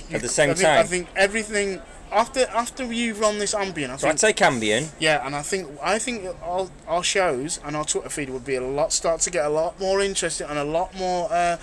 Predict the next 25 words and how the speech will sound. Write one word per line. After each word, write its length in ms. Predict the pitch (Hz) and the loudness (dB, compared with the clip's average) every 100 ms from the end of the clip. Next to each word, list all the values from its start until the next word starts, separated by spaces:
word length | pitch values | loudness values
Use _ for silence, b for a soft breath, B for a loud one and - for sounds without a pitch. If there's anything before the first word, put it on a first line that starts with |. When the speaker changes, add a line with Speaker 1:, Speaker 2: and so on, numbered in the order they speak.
| B B B | B B B
Speaker 2:
hits 540 | - 190 190 - - - | -2 -2 -2 -6 -6 -4
and 220 | 151 139 139 | -4 -4 -4
retweets, 800 | 156 175 - 185 175 175 - - | -4 0 0 2 0 -2 -6 -6
and 280 | 156 151 151 | -4 -4 -4
I 60 | 165 | -4
think, 240 | 311 269 277 | -6 -6 -6
I 40 | 262 | -4
don't 160 | 262 | -2
know, 160 | 294 254 | 0 0
I 40 | |
just 240 | 202 233 - | 0 -4 -6
think 240 | 226 190 | -8 -8
it 160 | 185 180 | -10 -6
would 200 | 180 160 | 2 2
be 60 | 185 | 4
a 40 | |
Speaker 1:
Okay. 160 | 196 170 | 6 6
Speaker 2:
good 80 | 214 | 6
way. 180 | 208 165 B B B | 2 -2 B B B
I 120 | 226 | 2
also 380 | 262 311 - 262 | 4 4 2 -2
think, 340 | 196 185 151 - | -2 -4 -4 -8
um, 160 | 156 151 | 0 4
Speaker 1:
Yeah. 200 | 131 143 143 - B B B B B - - | 6 4 -2 -14 B B B B B -18 0
Speaker 2:
if, 400 | 226 247 - - | 2 2 -2 -8